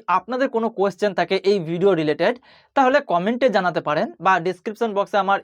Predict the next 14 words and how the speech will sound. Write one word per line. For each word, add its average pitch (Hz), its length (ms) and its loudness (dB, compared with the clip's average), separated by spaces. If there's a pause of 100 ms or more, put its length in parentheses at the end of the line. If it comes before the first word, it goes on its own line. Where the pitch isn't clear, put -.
Instagram-এর 190 560 -2
লিংক 165 200 -4
দেওয়া 156 180 4
রয়েছে, 156 260 -2 (100)
সেখানে 196 320 -2 (520)
গিয়ে 190 140 2 (120)
আমার 180 200 0
সাথে 180 160 0 (140)
কন্ট্যাক্ট 165 380 0
করতে 156 280 0
পারেন। 139 220 0 (360)
আমি 226 180 4
কিন্তু 208 180 2 (200)
আপনাদেরকে 170 420 -2